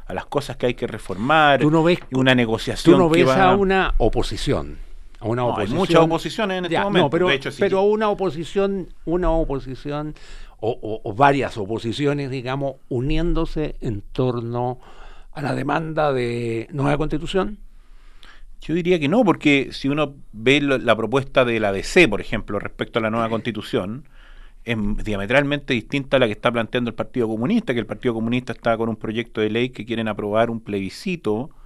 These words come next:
Speaker 1: para el quince de diciembre, o sea, aquí a la vuelta de la esquina.
Speaker 2: Claro, muy, muy inmediato.
Speaker 1: Eh, y, y, y que el plebiscito incluya nueva constitución y probablemente la revocación del mandato presidencial y del Parlamento. O sea, el nivel de radicalidad de esa propuesta no tiene nada que ver con lo que está planteando la D C, el P P D y el P S, que con matices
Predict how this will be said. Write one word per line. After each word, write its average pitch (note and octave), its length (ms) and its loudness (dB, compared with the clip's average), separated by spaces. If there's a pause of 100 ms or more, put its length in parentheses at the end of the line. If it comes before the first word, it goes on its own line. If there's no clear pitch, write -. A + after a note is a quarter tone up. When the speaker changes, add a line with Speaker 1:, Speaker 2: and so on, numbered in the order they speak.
(300)
Speaker 1:
para G2 140 0
el - 80 -10
quince C3+ 260 -2
de A#2+ 60 2
diciembre, G#2+ 560 0
o G2+ 80 -14
sea, G#2+ 340 -2
aquí A#2+ 220 -4
a A#2 60 -4
la A2+ 40 -4
vuelta C3+ 220 0
de C3 60 0
la C#3 60 0
esquina. D#3 300 0
Speaker 2:
Claro, - 160 0
muy, B2+ 340 0
muy C#3+ 160 0
inmediato. B2 380 0
Speaker 1:
Eh, A#2+ 100 -2
y, A2+ 240 -2
y, A#2 200 0
y G#2+ 60 -2
que A#2+ 80 -4
el G#2 80 -4
plebiscito A2+ 380 -2
incluya B2 420 2
nueva B2+ 200 2
constitución A#2 480 -2
y D#3+ 60 -2
probablemente B2+ 500 4
la A#2 140 4
revocación A2 480 -4
del A#2 80 -4
mandato A2 340 -2
presidencial G#2+ 640 0
y B2+ 100 0
del A#2 100 -2
Parlamento. A2 640 0
O G2 60 -4
sea, G2+ 280 -4 (640)
el G2 120 0
nivel B2 180 2
de C3+ 80 4
radicalidad A#2+ 540 4
de C3+ 60 4
esa C3+ 140 -2
propuesta C3+ 520 0
no A2 160 -4
tiene A#2 360 -4
nada B2+ 300 -2
que B2+ 100 0
ver C3 160 0
con C3 160 -2
lo A#2 80 -2
que G#2 60 -4
está A#2+ 180 -4
planteando A2+ 440 -4
la G#2+ 120 -2
D F#2+ 120 -6
C, C3 600 0
el G#2 120 -6
P G#2 180 -4
P F#2+ 160 -6
D C3 200 2
y B2 100 0
el G#2+ 80 -4
P C3+ 320 2
S, B2+ 480 -4
que G#2 180 -4
con A#2+ 160 -2
matices C#3 680 0